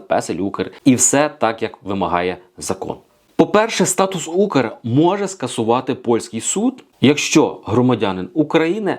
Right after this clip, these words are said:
загрожує безпеці Польщі та громадянам Польщі. Також статус Укр автоматично знімається, якщо громадянин України набуває іншого статусу. Дозвіл на постійне проживання.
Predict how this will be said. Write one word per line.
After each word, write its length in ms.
загрожує 800
безпеці 640
Польщі 520
та 420
громадянам 580
Польщі. 520
Також 300
статус 400
Укр 300
автоматично 1000
знімається, 800
якщо 580
громадянин 560
України 420
набуває 380
іншого 500
статусу. 480
Дозвіл 400
на 100
постійне 600
проживання. 580